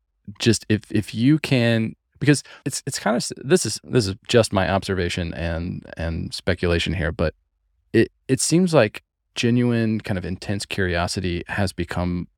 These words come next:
rare enough in this day and age that when you come across it, it's almost like it, it sort of snaps you out of something or wakes you up a little bit. And, and when you come across someone who's genuinely curious about you and interested in you,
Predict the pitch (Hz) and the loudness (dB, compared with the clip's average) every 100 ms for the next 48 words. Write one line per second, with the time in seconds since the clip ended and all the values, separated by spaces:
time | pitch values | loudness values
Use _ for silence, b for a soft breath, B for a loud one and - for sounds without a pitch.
0 | _ - 98 98 101 113 101 98 - - | _ -8 0 4 6 6 4 0 -2 -20
1 | _ - 98 92 92 87 76 87 87 82 | _ -2 0 0 0 -2 -2 -2 -2 -4
2 | 87 90 - 110 95 - 82 82 - 65 | -2 -4 -2 -2 -2 -2 0 0 2 -2
3 | - _ _ - 101 - 135 160 - 92 | -2 _ _ -4 -2 2 4 4 4 0
4 | 90 85 _ _ _ - - 90 - - | 0 -6 _ _ _ -8 -2 -2 -2 -18
5 | - - - - 107 107 95 85 92 87 | -10 -4 -2 2 2 2 2 2 2 0
6 | 78 69 62 - 87 90 - 92 87 90 | -6 -6 -10 -4 -2 -2 0 0 0 -2
7 | 82 - - - _ - 85 82 85 85 | -4 -6 -10 -10 _ -2 0 2 0 -2
8 | 82 - 87 85 87 95 98 104 98 - | -6 -4 -2 -2 -2 -2 0 0 0 -2
9 | - 147 117 98 95 92 90 - 98 120 | 2 2 4 2 2 -2 -4 -2 2 4
10 | 127 104 98 90 - - - 101 110 87 | 4 2 0 -4 -8 -10 -2 2 2 2
11 | 85 80 73 80 80 76 101 104 - 87 | 0 -2 -2 -2 -2 -2 -2 0 -2 -6
12 | - 90 92 73 71 | -2 2 2 2 -2